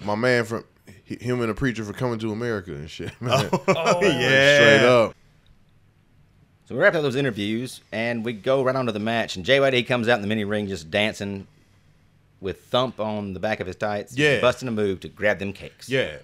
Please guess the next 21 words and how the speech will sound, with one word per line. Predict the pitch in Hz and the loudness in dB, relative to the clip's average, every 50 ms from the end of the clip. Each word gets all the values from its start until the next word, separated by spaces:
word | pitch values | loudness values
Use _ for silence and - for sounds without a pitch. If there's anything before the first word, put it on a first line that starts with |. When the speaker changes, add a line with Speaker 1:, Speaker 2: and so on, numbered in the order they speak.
| _ | _
Speaker 1:
yeah. | - 120 135 131 113 92 92 | -8 -4 -2 -2 -2 -4 -4
That's, | 95 113 139 151 143 - - _ | -4 -4 -4 -4 -6 -10 -12 _
that's | 131 147 160 160 165 | -6 -6 -4 -4 -4
what | 156 147 | -4 -2
I | 147 143 139 | -2 -2 -2
wanted | 131 127 123 120 | -2 -2 -2 -4
to, | 117 - | -6 -4
uh, | - 120 117 113 110 107 101 95 90 85 82 82 82 - _ _ _ _ _ _ _ _ _ _ _ _ - | -4 -4 -4 -4 -4 -4 -6 -6 -8 -10 -14 -16 -20 -20 _ _ _ _ _ _ _ _ _ _ _ _ -18
address? | 98 90 87 98 110 110 98 85 78 - - - - - | -16 -16 -14 -12 -10 -10 -10 -10 -12 -16 -20 -20 -18 -10
What, | 135 147 156 - | -8 -8 -6 -6
what, | 131 143 - - 147 143 - | -8 -10 -10 -12 -14 -14 -8
what | 139 156 175 175 | -6 -4 -4 -2
was | 180 175 151 | -4 -4 -4
up | 165 139 123 | -4 -4 -4
with | 127 110 - | -6 -8 -10
thump | - - 139 117 92 76 - _ _ _ _ _ 104 | -10 -8 -8 -8 -8 -10 -14 _ _ _ _ _ -18
on | 98 | -18
the | 98 | -16
back | 90 92 113 107 101 98 | -10 -8 -8 -6 -8 -8
of | 101 98 | -12 -12
his | 101 95 90 - - - | -12 -12 -12 -14 -18 -20